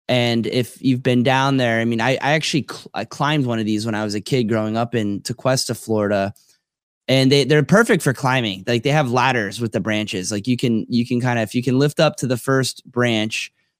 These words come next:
the branches are spread out in such a manner that it's almost like a ladder. So I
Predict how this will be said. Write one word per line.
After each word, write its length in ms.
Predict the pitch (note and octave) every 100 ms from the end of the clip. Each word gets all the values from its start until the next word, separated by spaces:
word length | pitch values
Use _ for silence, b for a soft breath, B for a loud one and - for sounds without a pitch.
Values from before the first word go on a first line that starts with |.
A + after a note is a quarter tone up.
| _ _ _ -
the 220 | B2 G#2+
branches 460 | C3 C#3 C#3+ D3+ B2+
are 260 | A#2+ A2+
spread 340 | - - C#3 B2
out 200 | C#3 G#2+
in 60 |
such 240 | - C3 B2+
a 40 |
manner 300 | A#2 A#2 A#2
that 140 | A2+
it's 160 | A2 -
almost 360 | A#2+ F3+ D3+ C#3
like 200 | B2 A#2
a 80 |
ladder. 520 | G#2+ G#2+ D#3 G#2 F2+ - _ _ _ -
So 280 | - D3 C#3
I 300 | B2+ E3 D#3+